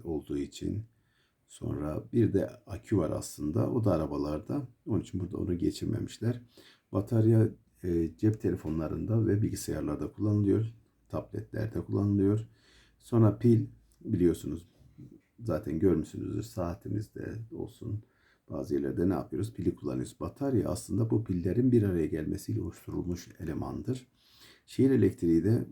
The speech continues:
gördüğünüz gibi, e, neyle geliyor? Tellerle geliyor. Direklerde üretildiği yerden ne yapıyor? Şehrimize gelip bizim evlerimizin içerisinde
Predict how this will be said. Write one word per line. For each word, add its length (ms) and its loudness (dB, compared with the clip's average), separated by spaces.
gördüğünüz 540 4
gibi, 140 -4
e, 640 -2
neyle 260 2
geliyor? 440 0
Tellerle 520 -2
geliyor. 580 2
Direklerde 800 -2
üretildiği 600 0
yerden 420 2
ne 60 4
yapıyor? 540 -2
Şehrimize 520 -2
gelip 400 0
bizim 400 0
evlerimizin 500 4
içerisinde 680 -2